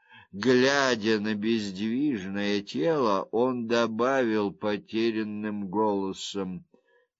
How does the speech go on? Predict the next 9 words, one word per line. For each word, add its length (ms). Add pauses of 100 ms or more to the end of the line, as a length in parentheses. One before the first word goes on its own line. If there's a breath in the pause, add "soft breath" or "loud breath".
(100)
"Теперь 1120 (580)
мы 500
никогда 1040
не 220
узнаем, 1500 (460)
кто 720
убил 640
начальника 1400
Баня". 920